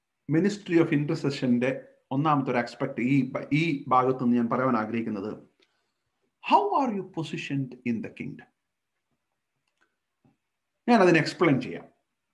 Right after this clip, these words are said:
അതിന്റെ പതിനേഴാമത്തെ വാക്യം ഒന്ന് വായിച്ചേ, ഇരുപത്തി, പതിനെട്ടിന്റെ പതിനേഴ്. Genesis chapter eighteen verse seventeen.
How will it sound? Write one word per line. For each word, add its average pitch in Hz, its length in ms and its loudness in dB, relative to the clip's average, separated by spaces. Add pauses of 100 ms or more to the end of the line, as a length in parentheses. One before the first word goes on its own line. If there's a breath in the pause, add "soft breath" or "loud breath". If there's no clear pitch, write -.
(1040)
അതിന്റെ 254 180 6
പതിനേഴാമത്തെ 269 560 8
വാക്യം 160 240 4
ഒന്ന് 135 120 6
വായിച്ചേ, 113 260 0 (120)
ഇരുപത്തി, 151 640 2
പതിനെട്ടിന്റെ 160 480 4
പതിനേഴ്. 123 440 2 (880)
Genesis 156 280 2 (120)
chapter 123 380 -4
eighteen 139 440 2
verse 120 380 0
seventeen. 123 560 -2